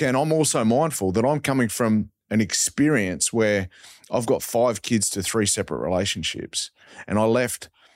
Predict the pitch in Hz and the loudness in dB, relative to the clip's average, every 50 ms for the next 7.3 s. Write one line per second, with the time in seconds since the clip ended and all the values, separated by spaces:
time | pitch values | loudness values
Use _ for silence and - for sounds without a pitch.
0 | _ _ - 98 104 107 107 110 104 101 95 - - _ _ _ _ _ - _ | _ _ -4 -2 0 2 2 2 2 0 -2 -4 -8 _ _ _ _ _ -20 _
1 | _ _ _ _ _ - 117 123 123 110 104 - - - - 110 123 147 151 147 | _ _ _ _ _ -2 0 0 2 2 0 -2 -2 -4 -2 0 2 2 2 0
2 | 147 - - 80 76 76 76 - - - _ _ _ _ _ - 104 101 87 82 | -2 -6 -4 -4 -2 -2 -2 -4 -4 -6 _ _ _ _ _ -6 -4 -4 -2 0
3 | 107 101 98 95 95 90 92 87 82 85 80 69 69 65 67 - - - _ _ | 0 2 2 0 0 0 0 -2 -2 -4 -4 -6 -6 -6 -6 -6 -6 -8 _ _
4 | _ _ _ _ _ _ _ _ _ _ _ _ _ _ _ _ _ _ _ _ | _ _ _ _ _ _ _ _ _ _ _ _ _ _ _ _ _ _ _ _
5 | _ _ _ _ _ _ - 104 104 95 - - 120 120 - - 107 90 87 104 | _ _ _ _ _ _ -4 -2 -2 0 0 0 -2 -2 -2 -2 -2 0 0 0
6 | 107 117 92 104 101 101 98 - - - 110 101 87 - 87 78 78 76 - 87 | 0 0 0 2 2 2 2 0 -2 -2 -2 -2 -2 -2 -4 -4 -6 -4 0 0
7 | 92 120 190 240 240 | 2 2 2 0 -2